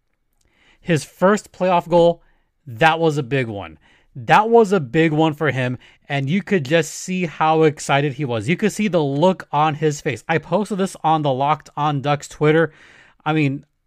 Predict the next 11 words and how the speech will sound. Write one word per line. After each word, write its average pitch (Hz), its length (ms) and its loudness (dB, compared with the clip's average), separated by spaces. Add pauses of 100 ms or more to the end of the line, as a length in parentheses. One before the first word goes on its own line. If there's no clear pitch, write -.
(400)
I, 208 200 4
I 165 200 2
was 254 220 2
kind 190 240 -4
of 151 80 -4
having 160 240 -2
that 151 100 -4
moment 151 240 -2
going, 139 220 0 (580)
"Man, 175 460 -4 (640)
I, - 80 -10